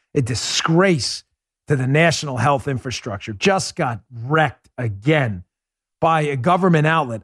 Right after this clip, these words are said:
under the Biden administration that had to correct this guy and Francis Collins. Uh, before we get to that, <clears throat> let me get to my last sponsor. Man, I got a really loaded show today.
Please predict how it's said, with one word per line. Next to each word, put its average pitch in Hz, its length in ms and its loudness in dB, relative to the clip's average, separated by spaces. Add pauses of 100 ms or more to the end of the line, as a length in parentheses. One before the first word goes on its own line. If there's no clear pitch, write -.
under 180 300 4
the 131 100 -2
Biden 151 340 2
administration 117 600 -4
that 117 80 -2
had 131 120 4
to 123 80 -4
correct 139 440 0
this 131 220 -2
guy 104 240 -2
and 107 180 -4
Francis 127 460 -2
Collins. 107 440 -6 (300)
Uh, 135 80 -6
before 139 240 0
we 180 100 2
get 160 200 -2
to 147 80 -10
that, 143 240 0
<clears throat> - 40 -4
let 143 340 2
me 151 180 2
get 151 140 0
to 139 80 -6
my 127 140 -2
last 123 320 -4
sponsor. 110 600 -4 (1160)
Man, 101 200 -8
I 98 80 -10
got 101 140 -16
a 87 40 -20
really 85 460 -20
loaded 85 260 -18
show 85 240 -20
today. 80 240 -20